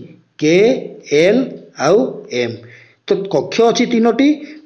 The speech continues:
ବାହ୍ୟତମ କକ୍ଷ। ତ ଆପଣମାନେ ତିନୋଟି କକ୍ଷ ମଧ୍ୟରୁ ବାହ୍ୟତମ କକ୍ଷରେ ଚାରୋଟି ଇଲେକ୍ଟ୍ରନ ଦେଇ ଦେଇଛି, ଆଉ ଏଠି ତିନୋଟି କକ୍ଷ ଅଛି। ତ କେ ସେଲରେ ସବୁବେଳେ ଦୁଇଟି electron ରହିଥାଏ। ତ ଯେହେତୁ ଏଠାରେ ଏମ ସେଲଟି ଅସମ୍ପୂର୍ଣ୍ଣ ଅଛି, ତ ଏଲ ସେଲଟି ସମ୍ପୂର୍ଣ୍ଣ ଥିବ। ତ ଏଠାରେ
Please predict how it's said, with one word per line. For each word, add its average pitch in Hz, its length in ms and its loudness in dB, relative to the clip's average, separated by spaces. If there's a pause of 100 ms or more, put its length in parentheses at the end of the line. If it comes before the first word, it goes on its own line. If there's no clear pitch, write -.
ବାହ୍ୟତମ 170 480 2
କକ୍ଷ। 151 280 0
ତ 160 120 0
ଆପଣମାନେ 196 540 2
ତିନୋଟି 202 320 0
କକ୍ଷ 208 240 0
ମଧ୍ୟରୁ 214 260 2
ବାହ୍ୟତମ 185 380 0
କକ୍ଷରେ 202 280 0
ଚାରୋଟି 208 260 2
ଇଲେକ୍ଟ୍ରନ 214 380 0
ଦେଇ 208 140 2
ଦେଇଛି, 214 440 -4 (420)
ଆଉ 180 100 2
ଏଠି 175 180 2
ତିନୋଟି 160 340 2
କକ୍ଷ 135 300 -2
ଅଛି। 120 300 -2 (380)
ତ 185 60 2
କେ 180 280 2
ସେଲରେ 214 300 4
ସବୁବେଳେ 202 340 4
ଦୁଇଟି 180 340 4
electron 226 420 2
ରହିଥାଏ। 247 300 4 (360)
ତ 208 60 4
ଯେହେତୁ 180 580 2
ଏଠାରେ 185 460 0
ଏମ 196 180 2
ସେଲଟି 240 380 2
ଅସମ୍ପୂର୍ଣ୍ଣ 202 640 0
ଅଛି, 208 340 0 (300)
ତ - 40 -2 (160)
ଏଲ 175 180 4
ସେଲଟି 220 360 2
ସମ୍ପୂର୍ଣ୍ଣ 147 500 -2
ଥିବ। 127 200 -2 (400)
ତ - 60 -12
ଏଠାରେ 196 260 4